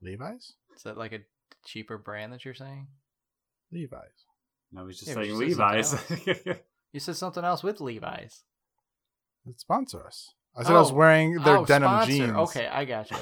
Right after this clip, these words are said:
Speaker 3: <laughs>
Speaker 2: I didn't get that. I just buy my jeans from Walmart.
Speaker 3: Well, now we're not gonna get the sponsor from Levi. Thanks a lot, P K. You
Speaker 2: Well,
Speaker 3: ruined
Speaker 2: apparently
Speaker 3: it.
Speaker 2: Pat's
Speaker 1: Ruined
Speaker 2: already got
Speaker 1: it.
Speaker 2: it. <laughs>
Speaker 3: You ruined our chances.
Speaker 2: Pat's
Speaker 1: I'm
Speaker 2: already
Speaker 1: trying
Speaker 2: got
Speaker 1: to,
Speaker 2: the sponsorship.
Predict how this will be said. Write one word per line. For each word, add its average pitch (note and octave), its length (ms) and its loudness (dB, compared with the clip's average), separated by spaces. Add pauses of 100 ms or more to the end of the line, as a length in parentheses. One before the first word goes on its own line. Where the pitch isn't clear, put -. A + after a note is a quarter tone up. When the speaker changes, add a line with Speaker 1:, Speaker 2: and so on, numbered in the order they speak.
(680)
Speaker 3:
<laughs> - 720 -20
Speaker 2:
I C#3+ 120 -2
didn't D#3 220 -4
get C3 180 -6
that. C#3+ 400 -4 (160)
I C3 120 -8
just D3+ 200 -8
buy C3 120 -2
my C3 160 -6
jeans B2+ 240 -10
from A#2+ 220 -14
Walmart. A#2 420 -8 (400)
Speaker 3:
Well, A2 140 -6
now A#2 160 6
we're B2+ 80 6
not B2 160 4
gonna A#2+ 160 -2
get A#2 140 -2
the A2 80 -4
sponsor A2+ 380 0
from G2+ 160 -10
Levi. F#2+ 300 -4
Thanks C3+ 260 -4
a D#3+ 40 -4
lot, C#3+ 280 4
P C3 160 -6
K. A#2+ 260 -2
You A#2+ 100 2
Speaker 2:
Well, - 100 0
Speaker 3:
ruined D#3 140 6
Speaker 2:
apparently A2+ 220 4
Speaker 3:
it. F2 80 0
Speaker 2:
Pat's - 220 2
Speaker 1:
Ruined F3+ 320 10
Speaker 2:
already - 20 4
got C3+ 220 6
Speaker 1:
it. - 280 -8
Speaker 2:
it. G#3 80 -4
<laughs> - 0 -
Speaker 3:
You C3 80 -2
ruined D#3+ 500 6
our C#3+ 160 6
chances. - 540 -4 (420)
Speaker 2:
Pat's D#4 220 6
Speaker 1:
I'm - 60 6
Speaker 2:
already A#3+ 140 6
Speaker 1:
trying F3+ 220 12
Speaker 2:
got G3 60 8
Speaker 1:
to, G#3+ 60 10
Speaker 2:
the G3+ 140 8
sponsorship. D3 840 -6